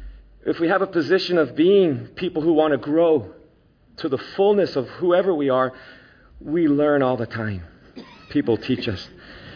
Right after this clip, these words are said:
And what a dynamic, the, the call to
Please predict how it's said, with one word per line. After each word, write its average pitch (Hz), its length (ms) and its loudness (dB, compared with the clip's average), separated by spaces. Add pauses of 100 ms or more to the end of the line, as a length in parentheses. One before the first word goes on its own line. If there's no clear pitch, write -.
And 147 160 0
what 196 120 0
a 226 80 0
dynamic, 156 800 -2
the, 156 100 2
the 151 120 -8
call 190 640 -2 (380)
to 160 220 -6